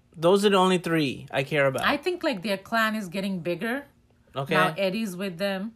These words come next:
Speaker 1: Everybody else can get eaten alive. I don't
Speaker 2: Yeah.
Speaker 1: care.
Speaker 2: Mm-hmm.
Speaker 1: You know. Nancy, I don't care either. You know.
Speaker 2: Jonathan, you don't care?
Speaker 1: Definitely not.
Speaker 2: What about past the Dishipan
Speaker 1: No.
Speaker 2: left-hand side?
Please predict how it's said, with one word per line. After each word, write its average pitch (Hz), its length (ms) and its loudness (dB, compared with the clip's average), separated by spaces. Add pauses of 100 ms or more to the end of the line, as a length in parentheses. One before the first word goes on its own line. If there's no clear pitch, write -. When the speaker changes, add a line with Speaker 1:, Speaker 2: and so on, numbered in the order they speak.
Speaker 1:
Everybody 220 460 8
else 190 160 8
can 165 400 0 (320)
get 151 200 0 (120)
eaten 131 320 -4
alive. 117 340 -8
I 120 80 -8
don't 127 160 -6
Speaker 2:
Yeah. - 0 -
Speaker 1:
care. - 240 -10 (180)
Speaker 2:
Mm-hmm. 208 220 -10 (100)
Speaker 1:
You - 100 -12
know. - 100 -16 (200)
Nancy, 202 460 2
I 170 60 8
don't 147 100 2
care 107 260 -2
either. - 300 -12 (300)
You - 80 -16
know. - 40 -18 (680)
Speaker 2:
Jonathan, 175 400 -6
you 165 100 -8
don't 147 160 -12
care? - 180 -16
Speaker 1:
Definitely 131 720 -4
not. - 220 -18
Speaker 2:
What 185 140 -6
about 180 420 -2 (180)
past 220 460 -2
the 214 100 -4
Dishipan 202 680 -8
Speaker 1:
No. - 120 0
Speaker 2:
left-hand 190 720 -2
side? 214 440 -6